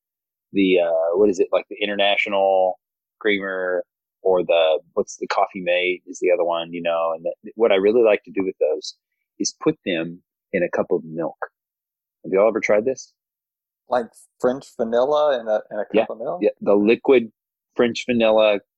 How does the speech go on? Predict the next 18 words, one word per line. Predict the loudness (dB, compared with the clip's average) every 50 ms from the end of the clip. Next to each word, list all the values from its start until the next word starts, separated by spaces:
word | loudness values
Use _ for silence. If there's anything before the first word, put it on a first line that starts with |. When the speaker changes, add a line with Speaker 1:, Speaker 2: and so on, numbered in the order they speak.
| _ _ -6
Speaker 1:
Coffee | -2 -2 -2 -2 -2 -2 -2 -2
Mate | 0 0 0 2 2 2 0 -2 _ -2
or | 0 2 2 4 2 0 0 -2
International | -2 -4 -2 0 0 0 0 0 -2 -2 -2 -2 -4 -2 -2
Coffee | -2 -2 -2 -2 -4 -2 0
House | 2 0 0 0 -2
or | -2
whatever | 0 2 2 2 2
those | 0 0 -2 -2 -2
brands | -2 -2 -2 -2 -2 0
are. | 0 2 2 2 0 -2
The | -4 -4
stuff, | -2 0 0 -2 _ _
you | -4 -2
know, | -2 0 0
you | 0 2 2
have, | 2 2 2
like, | 0 0 0